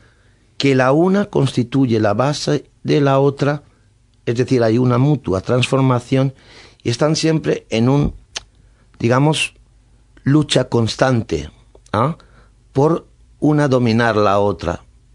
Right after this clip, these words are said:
De esta manera se produce un equilibrio relativo, ¿ah? para formar todas las cosas que hay en el mundo o todos los fenómenos. También, evidentemente, a las personas. Eh, si queremos decir que es la energía yin,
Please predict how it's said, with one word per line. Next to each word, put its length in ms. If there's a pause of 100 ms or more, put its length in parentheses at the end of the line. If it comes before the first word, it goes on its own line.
(140)
De 120
esta 220
manera 420
se 260
produce 500
un 240
equilibrio 640
relativo, 720 (340)
¿ah? 220 (1400)
para 240
formar 400
todas 460
las 160
cosas 360
que 180
hay 260
en 160
el 140
mundo 440
o 140
todos 280
los 160
fenómenos. 640 (460)
También, 500 (180)
evidentemente, 640
a 60
las 160
personas. 640 (220)
Eh, 320
si 280
queremos 340
decir 360
que 140
es 120
la 160
energía 460
yin, 380